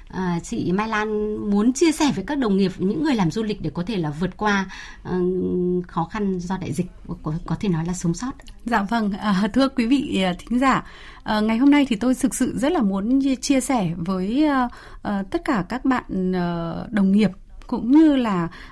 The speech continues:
Speaker 2: ờ, các, ờ, doanh nghiệp mà cũng trải qua cái thời gian vừa rồi là đối mặt với dịch bệnh. Thì cái điều mà đến giờ phút này tôi có thể, ờ,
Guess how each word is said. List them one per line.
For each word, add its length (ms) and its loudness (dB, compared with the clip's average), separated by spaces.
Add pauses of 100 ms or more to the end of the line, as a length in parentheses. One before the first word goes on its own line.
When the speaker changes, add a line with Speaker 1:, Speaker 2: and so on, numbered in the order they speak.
Speaker 2:
ờ, 340 -4 (100)
các, 160 -4 (120)
ờ, 320 -2
doanh 260 6
nghiệp 260 6
mà 440 -2
cũng 240 -4
trải 260 -2
qua 240 0
cái 160 -4
thời 200 0
gian 340 -4
vừa 120 -2
rồi 360 0
là 160 -2
đối 220 -2
mặt 320 -2
với 300 -2
dịch 240 -2
bệnh. 140 0 (460)
Thì 400 2
cái 260 0
điều 260 6
mà 180 2
đến 220 4
giờ 100 6
phút 180 0
này 240 4
tôi 160 -2
có 100 -4
thể, 280 0 (140)
ờ, 400 -4